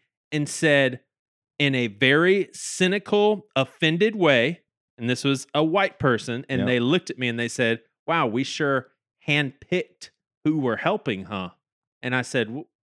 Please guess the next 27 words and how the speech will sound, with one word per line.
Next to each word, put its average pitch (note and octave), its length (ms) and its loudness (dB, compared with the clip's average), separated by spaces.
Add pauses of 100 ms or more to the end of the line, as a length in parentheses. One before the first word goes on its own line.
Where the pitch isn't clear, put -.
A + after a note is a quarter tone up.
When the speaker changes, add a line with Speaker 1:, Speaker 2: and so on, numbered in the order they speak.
(180)
Speaker 1:
I, D3 220 4
I - 40 -4
seriously, G3+ 340 2
I D3 80 6
didn't D#3 100 2
know C#3+ 100 2
what B2+ 60 0
they A#2+ 80 2
were A2+ 60 2
talking D#3 200 0
about. G#2 120 -4
I A#2+ 40 -2
said, A#2+ 180 -2
"What, E3 180 0
what E3+ 220 -2
do E3 60 0
you D#3+ 60 0
mean?" F3+ 200 0
They're A#2+ 160 0
like, A#2 240 2 (480)
"Three C3+ 160 0
white C3 280 0
families?" E3+ 540 -4 (500)
Speaker 2:
They C3+ 120 0
said E3+ 320 -2
that? D4+ 340 -6
Speaker 1:
Yes. - 600 0